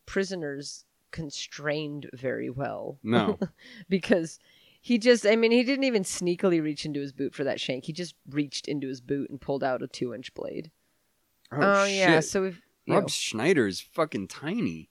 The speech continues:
Speaker 1: How tall is he?
Speaker 2: Five-foot-three.
Speaker 1: Oh, that's my
Speaker 2: <laughs>
Speaker 1: size.
Speaker 2: He is so
Speaker 1: He
Speaker 2: little.
Speaker 1: is tiny.
Speaker 2: <laughs> By the
Speaker 1: That's
Speaker 2: way, his name is Fergie in this movie.
Speaker 1: I think I've read that before.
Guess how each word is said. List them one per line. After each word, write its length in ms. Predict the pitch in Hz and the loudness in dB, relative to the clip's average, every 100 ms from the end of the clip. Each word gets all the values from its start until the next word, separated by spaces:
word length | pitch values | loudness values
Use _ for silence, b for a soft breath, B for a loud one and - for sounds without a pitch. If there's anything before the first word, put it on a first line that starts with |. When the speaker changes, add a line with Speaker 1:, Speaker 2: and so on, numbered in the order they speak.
| _ 180 | _ -10
Speaker 1:
How 120 | 190 | -8
tall 320 | - 196 175 | -2 -2 -2
is 160 | 170 220 | -6 -12
he? 140 | 214 | -4
Speaker 2:
Five-foot-three. 1200 | 190 233 - 190 135 - - 151 175 233 214 156 | 0 0 2 2 2 -4 -10 -4 -2 -2 -6 -2
Speaker 1:
Oh, 540 | 247 254 208 202 226 247 | 2 6 8 8 8 6
that's 280 | 269 269 269 | 4 2 0
my 300 | 262 285 330 | 2 2 0
Speaker 2:
<laughs> 40 | |
Speaker 1:
size. 720 | - 180 151 143 139 277 277 | 0 4 6 4 4 6 8
Speaker 2:
He 280 | 302 254 - | 10 10 10
is 280 | 220 208 196 | 10 10 6
so 320 | - - 240 269 | 2 6 6 8
Speaker 1:
He 100 | 202 | 8
Speaker 2:
little. 240 | 139 117 | 8 10
Speaker 1:
is 340 | 233 277 269 - | 8 6 2 -4
tiny. 680 | 180 156 151 147 143 151 | -2 0 -2 -6 -8 6
Speaker 2:
<laughs> 20 | 175 | 10
By 1700 | - 269 214 - 233 175 _ _ _ _ _ _ _ - 185 165 | 12 12 10 6 2 2 _ _ _ _ _ _ _ 2 8 8
the 0 | |
Speaker 1:
That's 60 | 156 | 8
Speaker 2:
way, 240 | 147 139 | 8 8
his 180 | 143 131 | 8 6
name 160 | 143 143 | 6 6
is 160 | 104 | 4
Fergie 480 | - 120 120 101 82 | 0 0 2 0 -6
in 120 | 82 80 | -4 -6
this 120 | - | -8
movie. 260 | 82 80 120 | -8 -2 0
Speaker 1:
I 100 | 175 | 0
think 240 | 208 190 | 0 2
I've 220 | 185 165 | 2 2
read 320 | 147 143 135 | -2 -2 -2
that 360 | 135 131 135 117 | -4 0 0 0
before. 680 | 143 - - 139 269 269 | -2 6 6 6 2 4